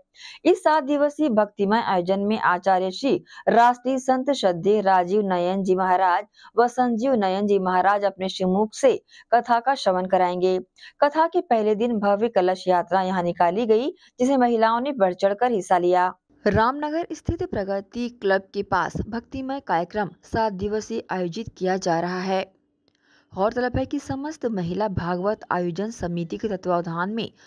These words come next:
भव्यता से सात दिवसीय श्रीमद् भागवत ज्ञान यज्ञ सप्ताह का आयोजन किया जा रहा है।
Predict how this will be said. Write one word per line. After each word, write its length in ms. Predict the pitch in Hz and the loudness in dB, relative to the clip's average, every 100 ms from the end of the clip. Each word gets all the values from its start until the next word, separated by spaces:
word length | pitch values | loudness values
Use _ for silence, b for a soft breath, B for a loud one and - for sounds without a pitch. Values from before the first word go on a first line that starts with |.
| b b | b b
भव्यता 480 | 175 226 226 233 269 | -2 0 -2 -2 -4
से 200 | 269 208 269 b b b - | 0 -2 -2 b b b 0
सात 220 | 247 240 | 0 0
दिवसीय 640 | 240 240 247 269 285 139 b b b | -6 -6 -6 -4 -4 -4 b b b
श्रीमद् 420 | - 269 269 294 | -10 -6 -6 -4
भागवत 580 | 208 185 190 190 185 - b - | -2 0 0 0 -2 -2 b -6
ज्ञान 320 | 190 226 226 | 0 0 0
यज्ञ 280 | 240 226 254 | -4 -4 -8
सप्ताह 460 | 240 190 - 180 196 | -6 -6 -4 -6 -4
का 200 | 214 - | -4 -2
आयोजन 520 | 139 180 196 202 208 240 | 0 0 -2 -4 -6 -8
किया 320 | 220 185 214 | -4 -2 -2
जा 220 | 214 170 | -2 -2
रहा 240 | 170 180 185 | 0 -2 0
है। 240 | 190 | 0